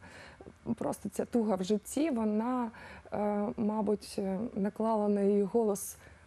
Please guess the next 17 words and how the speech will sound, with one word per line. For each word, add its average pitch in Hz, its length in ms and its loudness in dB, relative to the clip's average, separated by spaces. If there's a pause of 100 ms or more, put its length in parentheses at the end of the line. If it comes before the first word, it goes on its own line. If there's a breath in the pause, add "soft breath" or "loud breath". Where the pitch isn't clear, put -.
(160)
особливість 214 960 4
якусь. - 680 -8 (480 loud breath)
Бо 196 600 2
коли 220 180 4
вона 226 220 4
співала, 226 880 2 (420 loud breath)
е, 196 500 2
люди 208 560 6
заворожені 180 880 2 (280 loud breath)
поверталися 202 1200 0 (120)
і, - 40 -4
е, 190 400 0 (520)
казали: 196 320 -8
"Боже, 196 260 -2
це - 180 -2
якесь 185 420 -4
чудо". 165 400 -4